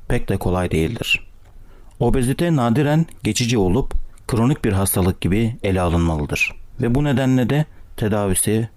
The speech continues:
uzun dönemlidir. Ciddi kalori kısıtlamasıyla önemli derecede ağırlık kaybı sağlanabilse de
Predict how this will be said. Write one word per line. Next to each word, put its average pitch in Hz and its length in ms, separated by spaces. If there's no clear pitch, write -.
uzun 101 280
dönemlidir. 80 600
Ciddi 120 300
kalori 151 320
kısıtlamasıyla 98 920
önemli 104 380
derecede 95 460
ağırlık 95 360
kaybı 85 280
sağlanabilse 85 720
de 127 160